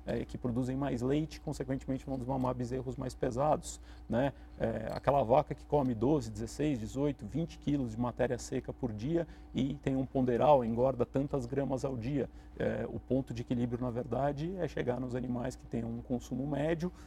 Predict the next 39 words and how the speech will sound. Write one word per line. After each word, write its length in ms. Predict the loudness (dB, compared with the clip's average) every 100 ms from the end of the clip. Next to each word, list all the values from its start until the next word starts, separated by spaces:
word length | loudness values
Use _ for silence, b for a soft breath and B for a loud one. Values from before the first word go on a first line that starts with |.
| -2
né, 260 | 2 2 2
mas 340 | 0 0 -2
com 160 | 0 2
uma 420 | 4 2 0 0
grande 240 | 0 -2
capacidade 520 | -2 -2 -2 -2 -4 -4
de 60 |
conversão 520 | -2 0 0 -2 -6
alimentar 540 | -4 -4 -2 2 2 2 B B B
daquela 500 | 0 4 4 4 4
matéria 360 | 4 0 -2 -2
que 140 | -4
consome. 600 | -6 -6 -4 0 0 0 -6 B B 0
E 240 | 0 0 0
esse 220 | 0 0
é 20 |
um 60 | 0
dos 160 | 0
grandes 240 | 0 0 0
trabalhos 400 | 0 2 0 -2
que 160 | -2
a, 300 | 0 0 -4 -4 -6 -4
a 120 | -2 -2
N 140 | -4
C 120 | -6
P 460 | -2 0 0 0 -4
desenvolve. 600 | -4 -4 0 2 2 -2 -12 B B 0
E 320 | 2 2 0
o 80 | -4
que 100 | 2
passa 280 | 4 4 2
por 100 | -2
um 60 | 0
trabalho 280 | 4 4
de 60 | 2
biotecnologia 880 | -2 -4 -4 -4 -4 -4 -4 -4 -4
muito 240 | -4 -4
grande, 400 | -4 -4 -4 -4
interessante, 640 | -6 -6 -6 -4 -6 -6